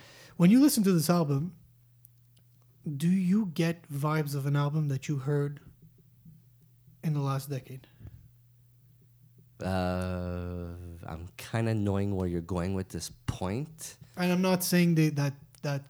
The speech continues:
Speaker 1: they have the same themes and they have the same things. I'm saying that musically, when you listen throughout this album and you hear,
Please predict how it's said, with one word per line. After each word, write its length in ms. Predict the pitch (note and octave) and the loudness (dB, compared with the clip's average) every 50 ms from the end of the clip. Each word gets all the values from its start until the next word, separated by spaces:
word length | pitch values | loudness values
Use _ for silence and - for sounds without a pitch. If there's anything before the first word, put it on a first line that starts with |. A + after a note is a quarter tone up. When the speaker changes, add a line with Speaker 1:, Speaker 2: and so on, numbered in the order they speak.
| - - - D#3 | -20 -20 -16 -12
Speaker 1:
they 100 | D#3 D3+ C3+ | -8 -4 -4
have 180 | C#3 C#3+ C#3 | -2 -2 -2
the 60 | C#3 C3 | -4 -4
same 240 | - D3+ C#3+ C#3 C3+ | -4 -4 -4 -4 -4
themes 400 | - - D3+ D3+ D#3 D3+ D3 C#3+ | -6 -4 -4 -2 -2 -4 -4 -6
and 100 | C#3+ C#3+ | -6 -4
they 40 | C#3 | -4
have 120 | C#3 C#3 | -4 -6
the 60 | C3+ | -6
same 200 | - - D3+ C#3 | -6 -6 -6 -6
things. 200 | C#3 D#3 C#3+ C#3 | -6 -6 -4 -4
I'm 100 | C#3+ C#3 | -4 -2
saying 200 | C#3 E3+ D#3 D3+ | -2 0 0 0
that 160 | D3 C#3+ C#3 | 0 0 0
musically, 420 | C#3 D3+ D#3 D#3+ D#3 D#3+ - F3 D#3+ | 2 4 4 4 2 2 0 -2 -2
when 180 | D3+ C#3+ C3+ | 0 0 -2
you 140 | C#3 C#3+ D3+ | -2 0 0
listen 460 | D#3 D#3 D#3+ E3+ E3+ - - F3+ E3+ | 0 0 0 0 -2 -2 -4 -4 -4
throughout 380 | D#3 D#3+ D#3 D3+ D#3 D#3 D#3 D#3 | -4 -4 -4 -2 -2 -2 -4 -4
this 160 | D#3+ C#3+ - | -6 -6 -4
album 340 | D#3 D#3 D3+ D#3 E3 E3 D#3 | -4 -4 -4 -4 -4 -4 -2
and 100 | D3 C#3+ | -2 -4
you 60 | C#3+ | -4
hear, 460 | C3+ - - D#3+ D#3+ D#3+ E3 E3 - | -6 -4 -2 0 2 2 2 0 -2